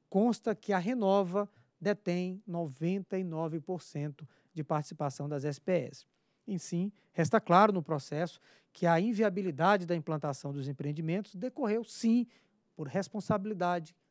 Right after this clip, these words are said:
única e exclusiva de quem é proprietária de noventa e nove por cento da empresa. Desta forma, a S F G recomendou, com o que concordo, na aplicação de penalidades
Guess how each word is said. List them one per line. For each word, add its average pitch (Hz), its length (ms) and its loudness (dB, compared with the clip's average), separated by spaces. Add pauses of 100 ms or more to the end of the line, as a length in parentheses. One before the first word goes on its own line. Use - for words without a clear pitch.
(160)
única 214 600 -4
e 185 60 -6
exclusiva 165 760 -6 (240)
de 165 120 -8
quem 185 280 -2
é 165 60 0
proprietária 165 720 -2
de 156 120 -10
noventa 180 640 -6
e 190 40 -6
nove 156 300 -8
por 151 180 -14
cento 147 440 -14 (320)
da 147 180 4
empresa. 135 580 2 (1600)
Desta 156 280 2
forma, 208 360 4
a 190 40 6
S 175 160 0
F 165 200 0
G 160 340 2 (380)
recomendou, 208 760 2
com 202 160 -2
o 160 40 -4
que 165 140 -4
concordo, 180 680 4
na 160 100 -4
aplicação 175 540 -4
de 180 80 -6
penalidades 160 840 0